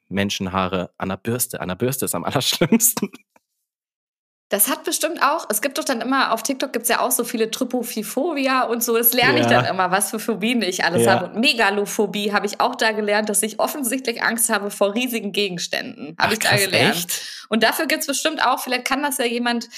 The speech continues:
Speaker 2: sollte dieses Asset jemanden erreichen, vielleicht kann das jemand drunter kommentieren, wie die, äh, Angst vor Haaren heißt.
Speaker 1: Das
Speaker 2: Das
Speaker 1: würde
Speaker 2: würde
Speaker 1: mich
Speaker 2: mich
Speaker 1: auch
Speaker 2: interessieren.
Speaker 1: interessieren.
Speaker 2: Das
Speaker 1: Ich habe sie
Speaker 2: gibt's
Speaker 1: mich nie
Speaker 2: bestimmt.
Speaker 1: gegoogelt, weil da kommen bestimmt eklige Bilder.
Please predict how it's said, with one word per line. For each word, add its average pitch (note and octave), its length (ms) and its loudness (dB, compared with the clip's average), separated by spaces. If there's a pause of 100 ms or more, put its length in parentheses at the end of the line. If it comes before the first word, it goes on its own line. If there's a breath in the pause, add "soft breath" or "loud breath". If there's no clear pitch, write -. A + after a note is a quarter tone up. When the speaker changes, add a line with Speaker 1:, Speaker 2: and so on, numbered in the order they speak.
(120)
Speaker 2:
sollte C4+ 420 2
dieses B3+ 340 -2
Asset A#3 320 0
jemanden A3+ 340 -2
erreichen, F#3+ 500 0
vielleicht F#3 220 -4
kann A#3 140 -2
das A3 160 0
jemand F#3+ 280 -4
drunter A3+ 220 0
kommentieren, F#3+ 580 -8
wie F#3 100 -8
die, F3 180 -6
äh, - 60 -8
Angst F3+ 420 -2
vor F3+ 180 -4
Haaren E3+ 300 -2
heißt. - 160 -12
Speaker 1:
Das - 80 -2
Speaker 2:
Das - 80 -2
Speaker 1:
würde A#2+ 100 6
Speaker 2:
würde B2 80 0
Speaker 1:
mich B2+ 120 0
Speaker 2:
mich - 60 2
Speaker 1:
auch - 100 0
Speaker 2:
interessieren. A2+ 400 0
Speaker 1:
interessieren. - 40 2
Speaker 2:
Das - 60 -6
Speaker 1:
Ich - 40 2
habe A#2 100 2
sie B2+ 80 2
Speaker 2:
gibt's A#2+ 180 2
Speaker 1:
mich C3 80 4
nie B2 60 2
Speaker 2:
bestimmt. A#2 140 2
Speaker 1:
gegoogelt, F2 340 0
weil F#2 100 4
da G2 80 2
kommen A#2 160 0
bestimmt A2 340 -2
eklige G2+ 300 -2
Bilder. G#2+ 500 -2